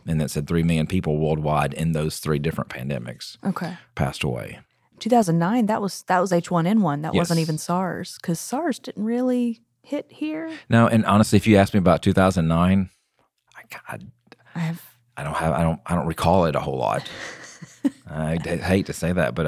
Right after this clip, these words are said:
Speaker 1: it's, it's hard to kinda get a recollection of that eleven years ago. Will this have that same impact eventually? It's gonna be hard because now there's so much more media, and,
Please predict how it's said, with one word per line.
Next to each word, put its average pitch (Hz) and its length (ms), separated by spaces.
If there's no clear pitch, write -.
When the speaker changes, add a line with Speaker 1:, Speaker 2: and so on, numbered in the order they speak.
Speaker 1:
it's, - 200
it's 76 200
hard 85 200
to 80 140
kinda 85 260
get 87 100
a 78 40
recollection 80 520
of 71 60
that 71 180
eleven 73 340
years 78 200
ago. 57 340
Will 98 200
this 90 280
have 90 200
that 80 160
same 87 300
impact 78 460
eventually? - 600
It's 87 120
gonna 104 120
be 78 40
hard 76 280
because 78 260
now 85 120
there's 71 160
so 80 140
much 78 240
more 78 120
media, 73 440
and, 73 180